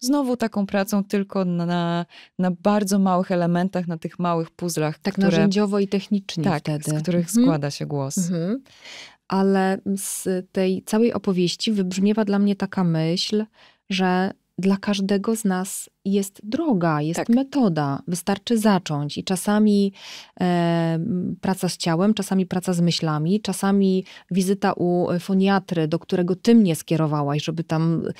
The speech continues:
Speaker 2: zajrzał do gardła i odkrył, co tam się wydarza, bo kwestie gastryczne też powodują, że ten nasz głos się zmienia. Czyli jeżeli, e,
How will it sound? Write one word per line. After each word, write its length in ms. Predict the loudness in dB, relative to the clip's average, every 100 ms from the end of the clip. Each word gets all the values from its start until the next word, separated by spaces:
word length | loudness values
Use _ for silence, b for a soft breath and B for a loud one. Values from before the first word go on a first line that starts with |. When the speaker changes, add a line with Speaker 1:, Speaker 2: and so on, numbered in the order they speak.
| B B
Speaker 2:
zajrzał 540 | 2 4 6 4 2 2
do 120 | 2
gardła 480 | 2 2 2 0 0
i 140 | 0 -2
odkrył, 460 | 2 0 0 -2 -2
co 120 | -2
tam 160 | -4 -4
się 140 | -2
wydarza, 440 | -2 0 0 0 -2
bo 120 | -4
kwestie 440 | -2 -2 0 -2
gastryczne 680 | 0 -2 0 -2 -2 -4 -4
też 240 | -4 -6
powodują, 520 | -2 0 2 2 0 -2
że 80 |
ten 200 | -2 -2
nasz 260 | 0 -4 -6 B B B
głos 300 | 0 0 0
się 140 | 0 -2
zmienia. 560 | 0 0 0 -2 -4 -6 B B B
Czyli 360 | -2 0 0 0
jeżeli, 520 | 0 2 4 4 2 -2 b b -4
e, 340 | 0 0 -2